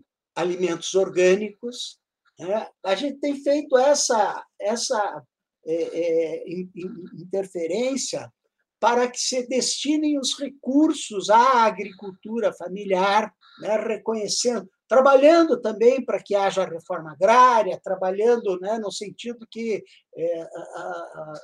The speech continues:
as, as famílias hoje, né, sem terra possam ter o espaço para plantio, para produzir riqueza. Interferimos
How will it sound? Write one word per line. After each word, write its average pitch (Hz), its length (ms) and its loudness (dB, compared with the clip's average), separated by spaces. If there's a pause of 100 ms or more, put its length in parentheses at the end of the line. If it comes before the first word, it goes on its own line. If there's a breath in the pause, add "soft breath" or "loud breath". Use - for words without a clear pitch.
as, - 240 -20
as - 120 -16
famílias 185 640 -4
hoje, 196 480 -2
né, 160 140 -16
sem 170 320 -6
terra 190 440 0
possam 220 320 -2
ter 240 320 4 (320 soft breath)
o 170 60 -12
espaço 196 640 -4
para 175 260 -6
plantio, 202 560 -4
para 190 220 0
produzir 175 640 -4
riqueza. 202 400 -4 (320 soft breath)
Interferimos 226 1000 -2